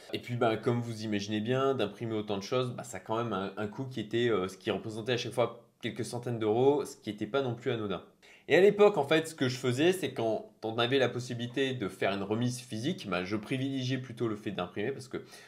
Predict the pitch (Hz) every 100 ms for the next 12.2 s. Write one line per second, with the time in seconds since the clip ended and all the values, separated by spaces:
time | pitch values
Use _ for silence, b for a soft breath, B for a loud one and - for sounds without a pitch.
0 | B - 127 127 95 101 110 127 127 107
1 | 107 113 - 139 120 95 - 113 110 -
2 | - - 104 104 104 104 104 104 120 -
3 | 92 - 107 98 87 85 87 85 82 107
4 | 101 87 87 85 101 98 95 107 107 -
5 | 101 156 - 87 82 - - 123 110 110
6 | 90 87 - 107 101 90 - 131 - B
7 | B B B B 110 127 120 107 101 107
8 | 104 143 143 135 139 139 131 - - -
9 | 135 - 131 127 127 143 170 180 180 -
10 | 110 92 104 101 95 95 104 101 95 90
11 | 85 87 95 104 101 87 85 90 98 95
12 | 82 85